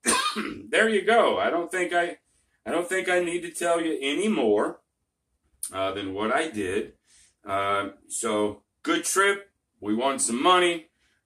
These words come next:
I'm stupid. Had to pay for a flight home because I'm an idiot. Uh, but other than that, man,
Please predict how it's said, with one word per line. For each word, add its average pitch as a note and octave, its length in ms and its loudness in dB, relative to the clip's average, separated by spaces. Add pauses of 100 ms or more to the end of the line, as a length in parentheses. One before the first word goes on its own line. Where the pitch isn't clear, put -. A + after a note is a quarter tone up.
I'm A2+ 240 0
stupid. F3+ 720 4
Had C3 180 -4
to A#2+ 60 -8
pay C#3 220 0
for A#2+ 180 -2
a A#2 60 2
flight A#2 360 -2
home E3+ 340 -2
because F#2+ 240 -8
I'm G2 200 -2
an G#2 80 -4
idiot. E3+ 460 0 (480)
Uh, G#2 440 2
but G2+ 180 -2
other E3+ 280 4
than B2 180 -4
that, D3 300 2
man, C3+ 420 -4